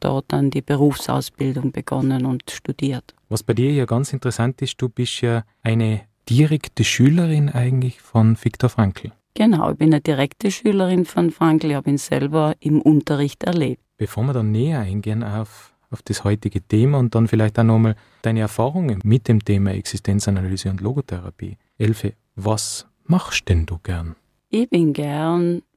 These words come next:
Speaker 1: in der Natur, ich tu mich gern bewegen, höre ich auch gern Musik.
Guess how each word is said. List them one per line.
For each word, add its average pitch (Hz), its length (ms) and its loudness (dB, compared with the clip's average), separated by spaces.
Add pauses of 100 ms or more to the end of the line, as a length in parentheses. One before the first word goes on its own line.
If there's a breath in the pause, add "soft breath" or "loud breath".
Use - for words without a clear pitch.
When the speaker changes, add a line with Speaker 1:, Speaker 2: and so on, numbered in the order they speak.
Speaker 1:
in 170 180 0
der 151 140 -2
Natur, 190 880 2
ich 147 120 0
tu 147 120 0
mich 143 160 4
gern 135 260 0
bewegen, 180 800 2
höre 151 140 2
ich - 180 -4
auch 131 80 -2
gern 139 220 0
Musik. 135 580 -2